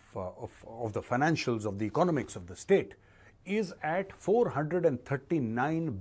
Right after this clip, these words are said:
billion U S dollars, four hundred and thirty-nine billion U S dollars, और वहां पाकिस्तान का तीन सौ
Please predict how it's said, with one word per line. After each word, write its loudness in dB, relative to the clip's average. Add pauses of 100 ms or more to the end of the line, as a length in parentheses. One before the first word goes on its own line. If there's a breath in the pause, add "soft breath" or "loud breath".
(120)
billion 0
U 2
S -2
dollars, -12 (680)
four 8
hundred 0
and 0
thirty-nine -8
billion -14
U -18
S -20
dollars, -20 (840)
और -6
वहां -6
पाकिस्तान -2
का 0 (340 soft breath)
तीन 0
सौ -2